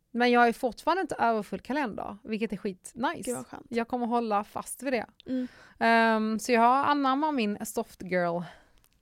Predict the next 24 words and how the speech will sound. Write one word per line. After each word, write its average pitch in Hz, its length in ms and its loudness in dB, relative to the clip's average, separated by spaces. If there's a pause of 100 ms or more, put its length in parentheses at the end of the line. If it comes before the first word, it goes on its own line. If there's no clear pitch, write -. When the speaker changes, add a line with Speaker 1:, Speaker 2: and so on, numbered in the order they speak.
(320)
Speaker 1:
liksom, 180 400 -10
era 185 360 -2
där. 214 240 4
Att 180 100 2
Speaker 2:
Mm. 254 120 0
Speaker 1:
jag 190 200 4
jobbar, 220 520 2
jag 202 140 -4
kommer 220 180 -2
jobba 226 240 0
skitmycket 233 680 -6
i 170 60 -4
vår. 214 480 0 (380)
Men 185 640 0
jag 175 240 0
kommer 175 320 -4
inte 170 380 -6
ha 175 380 -2 (120)
överbokad 165 560 -8
kalender. 196 500 -10 (340)
Utan 175 240 -10
jag 180 120 -4
är 185 40 -6
väldigt 208 580 -10